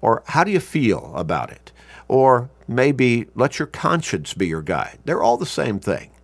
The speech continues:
It has to do with a mindset. It has to do with the focus of our lives, the direction in our lives. Well, is "Let your heart be your guide" or "Follow your heart," is that a good, sound,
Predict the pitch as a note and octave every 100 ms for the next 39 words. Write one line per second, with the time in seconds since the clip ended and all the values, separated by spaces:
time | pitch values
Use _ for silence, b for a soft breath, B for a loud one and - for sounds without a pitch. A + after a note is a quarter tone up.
0 | b b b - C3+ E3 E3+ - C3+ C#3
1 | B2+ A#2 F2+ F2+ G2+ G2 - - - -
2 | - - E2+ F#2+ A2 - C#3 C3+ G#2+ B1+
3 | - B B B G2 G#2+ - - - A#2+
4 | A#2+ - - - - - - F2 F2+ F2
5 | E2 A#1+ - F#2+ E2 G2 C3+ - - F2+
6 | F2 E2+ E2 D2+ G1+ - - - b b
7 | b b b - G2+ D#3 - _ b b
8 | b - A#2 A#2+ A2+ G2+ - - _ -
9 | F#2 A2 - G2+ A2 A2+ B2+ A#2 G2+ F#2+
10 | G2 F#2 A#2+ D3+ - F#2 - A2 A#2+ B2
11 | G#2 G2 - G#2+ C#3 - _ _ _ _
12 | G2 B2 D3 A#2+ C3+ E3 - G#2 F2 G2+
13 | B2+ D3 - - - G#2 A2+ C#3+ D#3+